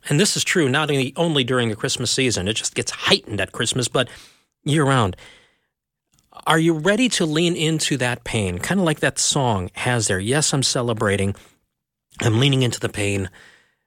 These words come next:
Are you ready to do that with God's grace? Coming up in a few moments, Ed and Lisa Young,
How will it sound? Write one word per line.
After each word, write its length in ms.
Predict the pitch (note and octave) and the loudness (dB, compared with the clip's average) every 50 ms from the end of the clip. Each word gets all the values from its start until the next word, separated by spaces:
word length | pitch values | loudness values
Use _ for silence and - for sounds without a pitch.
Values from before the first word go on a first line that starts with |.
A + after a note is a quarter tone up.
| _ - | _ -2
Are 60 | A2+ | 0
you 120 | A2 A2 A2 | 2 2 2
ready 220 | A#2 C3 D#3 F3 | 2 2 0 0
to 80 | D3 C3 | -2 0
do 160 | A#2 B2+ A#2+ | 0 2 2
that 280 | A2 A2 A2 G#2+ - - _ _ _ _ - | 4 2 2 0 -2 -6 _ _ _ _ -2
with 160 | F2+ E2 - | -2 -2 0
God's 280 | - G2 F#2+ F#2+ - | -2 -2 -2 -2 -4
grace? 420 | - - F#2 E2 E2 E2 - - - - - _ _ - | -4 -4 -4 -4 -2 -2 -2 -2 -2 -4 -10 _ _ -8
Coming 340 | - - D3 C#3 B2+ B2+ A#2+ | -2 0 2 2 4 4 2
up 120 | A2+ - | 2 2
in 80 | A#2+ A2 | 0 -2
a 40 | G2+ | -2
few 180 | - - A2+ | 0 0 0
moments, 480 | G#2 G#2 G2+ G2+ G#2 G2+ G2+ - - - - | 2 2 2 2 2 2 2 0 0 -2 -2
Ed 320 | - C#3 D#3 F3 F#3 F#3 F3 | 0 0 2 2 2 2 0
and 280 | - - A#2 A2+ G#2+ | 0 -2 0 0 0
Lisa 300 | G#2+ B2 B2+ C3 - - | 0 0 0 0 0 0
Young, 420 | B2+ A2+ A2 A2 A2+ A2+ A#2+ B2 | 2 2 2 2 2 2 0 0